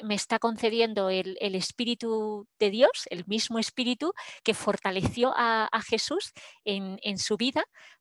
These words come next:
para, para responder al, al proyecto de Dios, ¿no? Para, para vivir en esa clave de, de que mi voluntad sea la voluntad del Padre, ¿no? Entonces, ciertamente uno ve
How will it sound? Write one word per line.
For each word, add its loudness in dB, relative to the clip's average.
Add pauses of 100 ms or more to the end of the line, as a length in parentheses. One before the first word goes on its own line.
para, 4 (140)
para 4 (180)
responder 0
al, -4
al 0
proyecto 0
de 4
Dios, -2
¿no? -8
Para, 2
para 2
vivir 0
en 2
esa 0
clave 2 (420)
de, 4
de -4
que 0
mi -2
voluntad 0
sea 2
la 4
voluntad -2
del 0
Padre, 0
¿no? -6
Entonces, -4
ciertamente 0
uno 0
ve 2